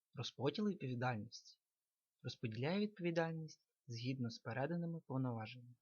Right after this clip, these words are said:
Ставлення до ініціативи. Заохочує, використовує в інтересах справи.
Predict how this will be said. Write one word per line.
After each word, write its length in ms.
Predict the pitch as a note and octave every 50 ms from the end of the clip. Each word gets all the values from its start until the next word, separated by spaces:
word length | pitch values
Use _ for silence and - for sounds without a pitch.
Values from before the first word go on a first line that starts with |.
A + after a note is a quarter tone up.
| _ _ _ _ _ _ _ _ _ _ _ _ _ _ _ _ _ _ _ _
Ставлення 560 | - - - - B2 A#2+ C#3+ D#3+ F#3 G3 G3 F#3+
до 100 | F3+ F#3
ініціативи. 760 | F3 F3+ F#3 F3+ - G3 F3+ - D#3+ C#3+ C#3+ C#3 C#3+ C#3+ C#3+ - _ _ _ _ _ _ _ _ _
Заохочує, 840 | - B2 B2+ C3 C3+ C#3 C3+ - C3 C3 B2+ B2 - - A2+ G#2 - _ _ _ - - - -
використовує 760 | - A#2 A2+ - A#2+ A2+ - - - C#3+ E3 E3+ F#3+ F#3+ F3+
в 40 | D3+
інтересах 480 | C#3 C3 - B2 B2+ C3 - - C#3
справи. 500 | - - - - C3 A#2+ A2+ G#2+ A2 A#2